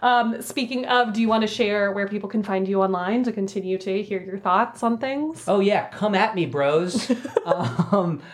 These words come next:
Speaker 2: I'm on Instagram at Mitch W Lerner. That's L E R N E R. And Twitter, Mitch W Lerner. Find me, find me there. And, uh, then, you know, soon, I guess, in theater world and comedy world.
Speaker 1: Let's hope.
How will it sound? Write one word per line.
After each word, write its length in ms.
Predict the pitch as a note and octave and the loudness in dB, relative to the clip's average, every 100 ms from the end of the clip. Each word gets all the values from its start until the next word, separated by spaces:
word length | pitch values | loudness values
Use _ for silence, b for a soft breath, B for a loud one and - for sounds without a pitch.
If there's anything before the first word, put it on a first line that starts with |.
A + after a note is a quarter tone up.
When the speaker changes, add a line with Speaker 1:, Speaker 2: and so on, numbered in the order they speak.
| B D#3+ | B 0
Speaker 2:
I'm 260 | F3+ F#3 | 2 4
on 380 | F3+ E3+ D#3+ C#3+ - | 4 4 2 -2 0
Instagram 560 | E3 F3+ D#3+ D#3 D3+ C3 | 0 0 2 2 2 0
at 140 | C3+ | -2
Mitch 440 | C3+ D3+ - - | -2 -2 -4 -2
W 400 | A#2+ C3 C3+ C3+ A#2+ | 2 2 0 0 2
Lerner. 580 | A#2 B2 C3 C3 C3 - | 2 2 2 0 -2 -8
That's 180 | B2+ - - | -14 -8 -2
L 160 | C3+ | 0
E 80 | C3 | 2
R 180 | C3 A#2+ | 2 2
N 140 | B2 | 0
E 120 | C3 C3 | -2 -2
R. 360 | B2+ B2+ B2 B G#2+ | 0 0 -2 B -6
And 480 | C3+ C3 A#2 A2+ - | 0 2 2 -2 -6
Twitter, 760 | - - D3+ C#3+ C3+ C3+ C3+ - | -14 0 2 4 4 4 -2 -2
Mitch 280 | C3 C3 - | -4 -4 0
W 360 | C#3+ B2+ C3 B2 | 0 2 2 2
Lerner. 560 | B2 A#2+ A#2+ A#2+ A#2+ A#2+ B | 2 2 2 2 0 -2 B
Find 300 | E3+ D#3+ D#3+ | 0 2 2
me, 300 | D#3 D3+ D3 | 0 0 0
find 260 | C#3+ D3+ D3+ | 0 2 2
me 80 | |
there. 680 | C3 B2+ B2+ A#2+ A#2+ A#2 A#2 | 2 2 2 4 4 2 0
And, 520 | A#2 A2+ A2 A2 G#2+ | -2 0 0 -2 0
uh, 540 | A#2 A2+ A2 A2 A2 A2 B B B | 2 4 4 4 4 0 B B B
then, 720 | B2+ B2+ B2+ A#2+ A#2+ A#2 A#2 A#2+ | -14 -2 2 4 4 2 0 -2
you 100 | B2+ | 0
know, 320 | A#2 A#2 A#2 | 2 2 -2
soon, 420 | - - B2+ C#3+ D3+ | -8 -2 2 2 2
I 100 | C#3+ | 2
guess, 280 | C#3+ C#3 | 0 0
in 300 | C#3 C#3 C3+ | -2 0 -2
theater 400 | B2+ C3 C3 C#3+ | 0 2 4 4
world 420 | C3+ C#3 C#3+ C#3+ C#3 | 4 4 4 2 0
and 220 | C#3 B2+ | 0 2
comedy 360 | C#3+ G3 F3+ | 2 4 2
world. 440 | A#2+ A2+ A2+ A2 G3+ | 2 2 2 2 2
Speaker 1:
Let's 320 | G3+ G#3+ - | 2 0 -4
hope. 760 | G#3+ C#4+ F4+ D#4+ B3+ B3 - | 0 2 4 4 2 0 -6